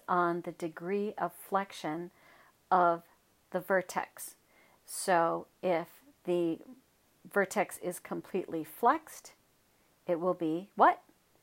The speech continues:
It'll be cephalic, or if you're in the U K, cephalic. Brow or military is when it's deflexed,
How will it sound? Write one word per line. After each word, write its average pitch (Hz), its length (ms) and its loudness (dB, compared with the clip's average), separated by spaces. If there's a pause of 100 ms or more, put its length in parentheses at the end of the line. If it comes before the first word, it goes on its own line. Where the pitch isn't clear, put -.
(160)
It'll 180 140 2
be 170 220 -4
cephalic, 175 800 2
or 180 200 -2
if - 240 -6
you're 185 260 -4
in 170 320 -4
the 175 80 -6
U 170 320 -6
K, 220 380 0 (600)
cephalic. - 760 -2 (920)
Brow 202 640 4 (1080)
or 175 220 2
military 190 880 2
is - 260 -6
when 170 160 0
it's - 320 -10
deflexed, 226 800 -2